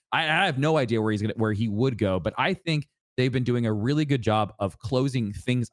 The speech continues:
up and allowing you to have this really cool, seamless, just watch party, essentially. You, you start off on episode one and you go all the way to nine, and you've got all the ancillary shows and everything else in between to help tell those stories.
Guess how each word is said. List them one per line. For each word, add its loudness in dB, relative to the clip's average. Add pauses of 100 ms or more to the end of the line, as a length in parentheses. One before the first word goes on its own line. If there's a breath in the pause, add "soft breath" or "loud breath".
up 0
and 0
allowing 0
you 0
to -2
have -4
this -6
really -6
cool, -2 (420)
seamless, -2 (480)
just -2
watch 0
party, -2
essentially. -2
You, -2
you -6
start 0
off 0
on 0
episode 0
one 0
and 0
you 0
go 0
all 0
the 0
way 0
to 2
nine, 0 (380)
and 2
you've 0
got -4
all 0
the 0
ancillary -2
shows 0
and 0
everything 0
else -2 (140)
in 2
between 0
to 0
help -2
tell 0
those 0
stories. -2